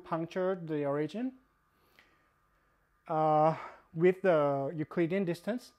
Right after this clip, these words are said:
is a length space because the distance can be recovered by taking the infimum of the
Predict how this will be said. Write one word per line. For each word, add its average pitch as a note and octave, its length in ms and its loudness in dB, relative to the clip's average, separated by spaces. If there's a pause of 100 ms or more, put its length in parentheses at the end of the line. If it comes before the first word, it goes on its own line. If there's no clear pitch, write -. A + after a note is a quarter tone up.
(240)
is B3 340 -2
a F3+ 80 -6
length E3 340 -6
space F#3 420 -6 (380)
because D3+ 440 -2 (560)
the E3 80 -2
distance G#3+ 640 0 (640)
can F3+ 180 0
be F3 120 6
recovered F3 600 2
by E3+ 160 4
taking E3+ 440 -2
the F3 100 -4 (120)
infimum F#3 480 -8 (500)
of F3+ 220 4 (100)
the D3 220 -4